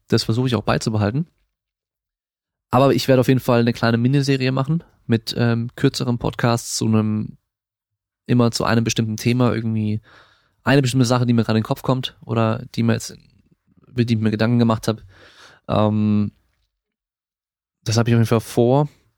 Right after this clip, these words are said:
Und, ähm, ja, ich hab einige Gäste, die ich haben möchte. Die meisten auch schon zugesagt. Natürlich immer so, immer das Problem, okay, wann, wie kommen die zu mir? Gehe ich zu denen? Machen wir es übers Internet?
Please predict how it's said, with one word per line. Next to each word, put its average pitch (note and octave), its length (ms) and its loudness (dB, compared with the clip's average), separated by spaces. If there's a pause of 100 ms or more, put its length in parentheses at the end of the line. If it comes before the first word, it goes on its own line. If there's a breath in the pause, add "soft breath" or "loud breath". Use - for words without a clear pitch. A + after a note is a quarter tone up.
(420)
Und, A2+ 600 0
ähm, A2+ 640 -4 (420)
ja, F#2+ 300 -4
ich B2 140 -4
hab A2+ 120 -4
einige A#2 360 -2
Gäste, C3 640 -2
die - 280 -6
ich A#2+ 140 -4
haben C#3+ 140 -2
möchte. G3 400 0 (1500)
Die A2+ 60 2
meisten A2 280 2
auch A#2 120 2
schon A#2 120 0
zugesagt. E3+ 720 0
Natürlich A2+ 240 0
immer A2+ 140 2
so, A2 140 -4
immer - 300 -4
das A2 140 -2
Problem, A2 500 2
okay, G#2 260 -2
wann, A2+ 480 0
wie A#2 540 -2 (720)
kommen A2+ 220 0
die A2 120 0
zu - 120 -4
mir? C3+ 420 6
Gehe A2+ 140 0
ich A2 80 -2
zu - 120 -4
denen? B2 560 2
Machen G#2+ 180 -2
wir G#2+ 40 0
es G2+ 100 -4
übers G#2 160 -4
Internet? B2 520 0